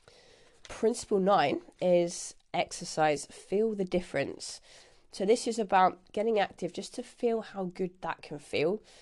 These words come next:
shifting your mindset to how it feels to move your body rather than to burn calories and to lose weight. It's about just enjoying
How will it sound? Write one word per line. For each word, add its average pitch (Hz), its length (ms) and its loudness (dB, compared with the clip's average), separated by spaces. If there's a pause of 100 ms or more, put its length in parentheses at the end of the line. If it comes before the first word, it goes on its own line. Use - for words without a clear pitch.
(340)
shifting 240 440 -2
your 196 100 2
mindset 196 680 4
to 196 100 -10
how 190 280 -2
it - 120 -4
feels 185 280 -4
to 180 100 -10
move 175 420 -2
your 160 100 -2
body 151 460 -4 (440)
rather 190 300 2
than 175 160 4
to 175 100 -10
burn 156 220 -10
calories 196 640 0
and 160 100 -14
to - 100 -12
lose 156 200 -6
weight. 156 320 0
It's - 120 -18
about 180 260 -2
just - 140 -16
enjoying 160 440 -6